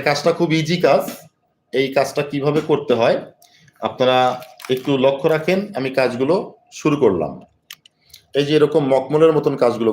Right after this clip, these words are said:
করতে পারবেন, এরকম সুন্দর মকমলের মতো ডিজাইনগুলো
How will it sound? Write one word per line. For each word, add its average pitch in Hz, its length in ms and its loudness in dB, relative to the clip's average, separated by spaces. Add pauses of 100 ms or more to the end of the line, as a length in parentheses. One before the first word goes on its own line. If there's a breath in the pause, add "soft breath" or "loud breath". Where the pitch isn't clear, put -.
করতে 95 180 -2
পারবেন, 71 320 -6 (1300)
এরকম 120 260 0 (140)
সুন্দর 131 320 0
মকমলের 123 520 0
মতো - 180 0 (580 soft breath)
ডিজাইনগুলো 127 580 2